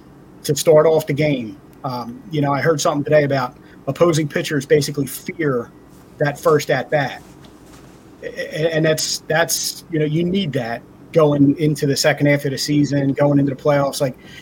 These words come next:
and that's the kind of shit that gets the crowd into it. They got a lot of home games coming up.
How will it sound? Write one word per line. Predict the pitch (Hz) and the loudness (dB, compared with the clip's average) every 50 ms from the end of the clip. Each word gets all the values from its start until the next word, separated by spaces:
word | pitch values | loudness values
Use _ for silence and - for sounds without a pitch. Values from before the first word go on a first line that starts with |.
| - - | -12 -6
and | 131 139 | -4 -2
that's | 156 156 - | -2 -2 -4
the | 190 | -2
kind | 151 185 180 | -2 -2 0
of | 170 147 | 0 -2
shit | - 170 - | -4 -6 -8
that | - | -6
gets | 147 156 147 - | -4 -4 -4 -4
the | 135 | -8
crowd | - - 160 156 151 156 156 | -2 0 2 4 4 4 2
into | 151 139 - 170 160 | 0 -2 -2 0 2
it. | 165 160 - - - - - - - | 0 0 0 -6 -14 -20 -20 -12 -10
They | 135 123 | -6 -4
got | 131 135 | -2 -2
a | 135 | 0
lot | 143 147 147 | 0 0 0
of | 147 | 0
home | 123 147 156 160 151 | 0 0 0 0 0
games | 156 156 156 143 - | 0 0 0 0 -2
coming | - 160 156 156 156 | -2 -2 -2 0 0
up. | 160 160 165 - | 0 0 -2 -2